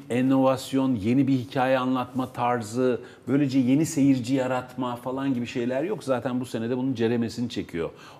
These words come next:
Olağanüstü birbirine benzeyen filmler yine sinemadan seyirciyi kaçırdı ve yüzde kırklara varan bir büyük düşüş yaşıyor gişeler. İlk defa. Yani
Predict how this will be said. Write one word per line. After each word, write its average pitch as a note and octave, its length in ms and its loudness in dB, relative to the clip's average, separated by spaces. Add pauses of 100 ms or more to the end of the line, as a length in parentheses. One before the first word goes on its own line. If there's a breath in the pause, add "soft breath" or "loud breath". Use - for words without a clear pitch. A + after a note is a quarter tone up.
Olağanüstü B2+ 580 2
birbirine G#2+ 440 -2
benzeyen G2 440 -8
filmler B2 420 -6
yine C3 600 -2 (340 loud breath)
sinemadan B2 520 -4
seyirciyi G#2 500 -4
kaçırdı B2+ 480 -4
ve A2 60 -4
yüzde A2 360 -4
kırklara C3 460 0
varan C3 340 0
bir G#2 120 -6
büyük A2+ 240 -4
düşüş G#2 340 -8
yaşıyor B1+ 400 -8 (140)
gişeler. - 460 -10
İlk D#3 220 -2
defa. - 340 -8 (480 loud breath)
Yani E2+ 260 -8